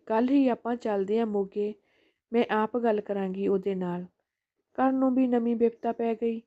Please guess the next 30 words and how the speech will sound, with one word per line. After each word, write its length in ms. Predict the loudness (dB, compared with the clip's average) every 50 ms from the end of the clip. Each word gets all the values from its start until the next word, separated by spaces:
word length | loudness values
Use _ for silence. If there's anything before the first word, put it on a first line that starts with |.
| _ _ _ _ _ _ _ _
ਕਿ 140 | -4 -2 -2 0
ਹੁਣ 320 | 0 0 0 0 -2 -4
ਚੰਨੀ 340 | -6 -6 -6 -4 -2 -2 -2
ਦਾ 140 | 0 0 -2
ਸੱਚ 340 | -2 -4 -8 -10 -10 -10 -16
ਸਾਰਿਆਂ 360 | -12 -6 -6 -2 0 0 0 0
ਸਾਹਮਣੇ 400 | -2 -6 -8 -6 -4 -4 -4 -6
ਕਿਵੇਂ 320 | -6 _ -4 0 2 2 2
ਲਿਆਵਾਂ। 460 | 2 0 -2 -2 -4 -4 -6 -6 -8 -10 _ _ _ _ _ _ _ _ _ _
ਜੇ 100 | 0 0
ਮੰਮੀ 320 | 0 0 -2 -2 0 -2 0
ਨੂੰ 140 | 0 -2 -4
ਕੁਝ 180 | -2 -4 -4 -6 -6 _
ਦੱਸਿਆ 320 | -14 -14 -10 -6 -4 -4 -4
ਤਾਂ 180 | -4 -6 -6 -6
ਉਹ 120 | -6 -6 -6
ਸਮਝਣਗੇ 760 | -8 -8 -6 -6 -4 -4 -6 -6 -6 -6 -4 -4 -4 -4 -8 _ _ _ _ _ _ _ _
ਕਿ 120 | -4 -2
ਮੈਂ 380 | 0 0 0 0 0 0 -2 -4 -8 -8
ਘਰ 160 | -8 -6 -6
ਨੂੰ 160 | -4 -6 -6 -6
ਤਬਾਹ 300 | -6 -6 -2 -2 -2 -2
ਕਰਨ 280 | -2 -4 -6 -6 -6 -6
ਦਾ 140 | -6 -6 -6
ਠੇਕਾ 400 | -6 -6 -6 -6 -6 -6 -6 -6
ਹੀ 160 | -4 -4 -4
ਲਿਆ, 320 | -4 -2 -2 0 -2 -2 -6 -10 _ _ _ _ _ _ _ _ _ _ _
ਕਿਉਂਕਿ 240 | -4 -4 -4 -6 -10
ਪਹਿਲਾਂ 380 | -8 -6 -6 -4 -2 0 0 -2
ਕੀ, 460 | -2 -4 -8 -8 -6 -6 -6 -8 -8